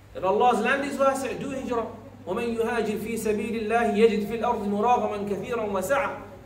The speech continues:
If you migrate for the sake of Allah, you will see that the, the world is very vast.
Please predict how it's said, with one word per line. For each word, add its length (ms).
If 100
you 60
migrate 400
for 60
the 80
sake 240
of 80
Allah, 340
you 80
will 140
see 140
that 200
the, 160
the 80
world 320
is 140
very 240
vast. 560